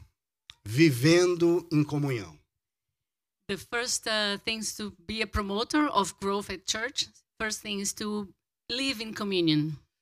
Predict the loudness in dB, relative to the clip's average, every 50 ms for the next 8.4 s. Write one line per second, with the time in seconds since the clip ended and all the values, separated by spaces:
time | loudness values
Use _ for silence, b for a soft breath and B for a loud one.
0 | _ _ _ 6 8 8 10 10 10 8 8 6 2 4 4 6 8 8 8 8
1 | 8 8 6 6 4 2 0 -2 2 2 4 6 4 4 2 2 0 0 0 -2
2 | _ 2 2 4 4 4 4 4 2 2 0 -2 -2 0 0 0 -2 2 4 6
3 | 6 8 8 8 6 8 8 8 8 8 6 2 2 2 2 2 4 4 4 4
4 | 4 4 2 0 0 -2 -4 -6 -8 -8 -8 -10 -12 -14 _ _ _ _ _ _
5 | _ _ _ _ -8 -8 -6 -2 0 0 0 -2 -4 -10 -12 -12 _ -4 -4 -4
6 | -4 -4 -6 -6 -6 -8 -10 _ -6 -6 -6 -6 -8 _ _ _ _ _ _ _
7 | -8 -6 -6 -6 -8 -10 _ _ -10 -8 -6 -6 -6 -6 -8 -8 -10 -10 -10 -10
8 | -8 -6 -6 -6 -6 -8 -12 -12